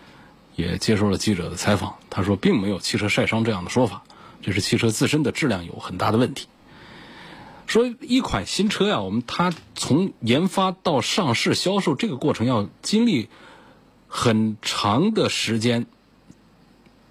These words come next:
啊，很长的里程的测试，在极端天气、极寒、极热情况下都会做车辆的一个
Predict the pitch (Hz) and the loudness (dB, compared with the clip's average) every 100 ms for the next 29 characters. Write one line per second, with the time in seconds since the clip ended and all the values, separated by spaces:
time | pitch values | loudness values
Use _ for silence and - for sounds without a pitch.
0 | _ _ _ _ - 101 92 - - - | _ _ _ _ -6 -4 -6 -12 -20 -16
1 | - 131 127 131 - 160 214 151 98 87 | -2 2 2 2 0 0 0 0 -2 -6
2 | 87 92 123 139 101 - 135 - - - | -6 -2 0 0 -2 0 0 0 -4 -6
3 | - - - - - - - - - - | -18 -20 -20 -20 -20 -20 -20 -20 -20 -20
4 | - 170 147 127 - 226 247 226 214 190 | -2 2 2 0 0 2 2 2 0 0
5 | - - - - - 180 208 135 156 - | -2 -6 -8 -6 0 2 2 0 0 -2
6 | - _ _ - - 190 247 220 - 107 | -8 _ _ -4 0 2 2 2 0 -2
7 | 120 113 104 - 185 226 190 123 107 - | 0 0 -2 0 0 2 0 0 -4 -4
8 | - 113 107 95 87 87 90 87 | -2 0 0 -2 -4 -6 -4 -6